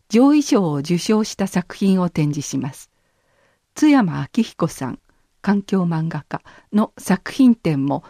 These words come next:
同時開催します。日時、十一月四日休日から十日日曜、午前十時から午後六時まで、八日金曜は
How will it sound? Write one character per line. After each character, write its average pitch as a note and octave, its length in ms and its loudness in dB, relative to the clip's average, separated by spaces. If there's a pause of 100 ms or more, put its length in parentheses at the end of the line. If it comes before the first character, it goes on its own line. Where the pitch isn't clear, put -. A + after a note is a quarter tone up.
(240)
同 A3+ 220 4
時 C4 120 2
開 A#3 220 0
催 C#3+ 240 -6
し - 180 -10
ま B2+ 160 -6
す。 - 220 -20 (720)
日 G#3+ 340 2
時、 - 240 -8 (640)
十 A#3+ 200 4
一 D4 220 0
月 B3+ 260 0
四 A3 260 0
日 G3 160 -4
休 A3+ 200 2
日 G#3+ 200 0
か - 260 -6
ら F3+ 180 -4 (180)
十 A#3+ 160 2
日 - 320 -6 (160)
日 E3 340 2
曜、 D#3 240 -4 (560)
午 C#4+ 160 2
前 A#3+ 200 4
十 G#3 220 4
時 E3 120 -4
か D3 160 -6
ら D3+ 160 -4 (140)
午 B3+ 140 2
後 G#3 120 2
六 D#3+ 260 0
時 E3 140 -2
ま C#3 160 -6
で、 - 160 -16 (480)
八 A#3 200 2
日 - 280 -4 (140)
金 A3+ 240 4
曜 G#3 240 2
は C3+ 180 -8